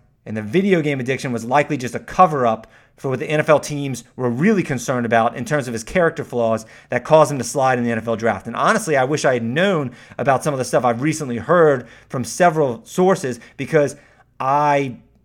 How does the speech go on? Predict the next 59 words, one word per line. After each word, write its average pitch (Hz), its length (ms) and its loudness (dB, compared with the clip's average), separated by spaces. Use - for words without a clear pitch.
definitely 190 360 2
would 135 140 -2
not 143 240 2
have 123 100 -2
mocked 127 280 -2
him 127 80 -4
in 117 80 -6
round 110 260 -4
one. 98 160 -6
And 123 100 -4
I 113 80 0
definitely 156 480 0
would 127 140 -6
not 143 160 0
have 120 60 -2
been 131 160 -4
as 117 80 -6
high 151 520 -2
on 123 160 -2
Darius 120 320 0
Geis 127 180 0
as 117 60 -4
I 117 80 2
was 127 240 -2
during 127 160 -6
his 101 140 -6
rookie 135 220 -4
season. 131 440 -10
And 104 100 -10
I - 20 -2
also 202 220 2
want 170 140 -2
to - 60 -10
say 143 200 2
that 131 140 -2
I 127 40 0
think 147 200 -4
it's 104 120 -8
good 156 640 2
that 123 160 -2
Ron 147 260 2
Rivera, 123 540 2
head 135 260 0
coach 143 200 0
of 127 80 -6
the 120 40 -4
Washington 127 380 -2
football 147 260 -2
team, 120 240 -4
made 127 220 -2
this 117 160 -8
move, 120 320 -4
because 123 220 -6
Rivera 151 440 4
is 135 140 -2
genuinely 151 340 -2
one 135 160 -2
of 120 60 -2
the 113 160 -6